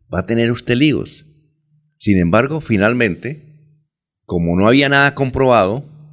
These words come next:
de unos asuntos en la ciudad de Medellín, eh, Alfonso Flores era ajeno a eso, pero le estaban metiendo su nombre.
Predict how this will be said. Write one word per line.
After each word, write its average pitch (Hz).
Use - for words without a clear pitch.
de 69
unos 104
asuntos 104
en 95
la 78
ciudad 78
de 101
Medellín, 104
eh, 69
Alfonso 90
Flores 104
era 104
ajeno 110
a 101
eso, 92
pero 87
le 76
estaban 95
metiendo 90
su 110
nombre. 92